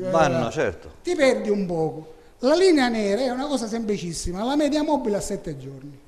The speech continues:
Speaker 2: cioè prendi gli ultimi sette giorni e fai la media.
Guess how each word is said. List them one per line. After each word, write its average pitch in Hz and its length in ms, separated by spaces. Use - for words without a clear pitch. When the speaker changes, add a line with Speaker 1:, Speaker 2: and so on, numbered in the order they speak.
Speaker 2:
cioè 294 160
prendi 285 300
gli 220 60
ultimi 190 300
sette 214 300
giorni 233 360
e - 20
fai 214 200
la 165 100
media. 131 360